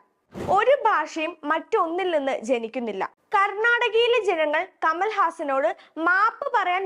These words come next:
മാത്രമാണ് ആവശ്യപ്പെട്ടത്. അതിനുള്ള സാഹചര്യങ്ങൾ സൃഷ്ടിച്ചത്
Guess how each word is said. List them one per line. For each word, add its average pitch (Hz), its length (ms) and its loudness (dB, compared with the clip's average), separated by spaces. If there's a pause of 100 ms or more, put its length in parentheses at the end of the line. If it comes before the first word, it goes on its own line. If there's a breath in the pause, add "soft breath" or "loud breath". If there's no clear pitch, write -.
(100)
മാത്രമാണ് 311 680 0 (200)
ആവശ്യപ്പെട്ടത്. 233 600 -4 (460 loud breath)
അതിനുള്ള 320 320 -2 (100)
സാഹചര്യങ്ങൾ 359 720 0
സൃഷ്ടിച്ചത് 381 480 -2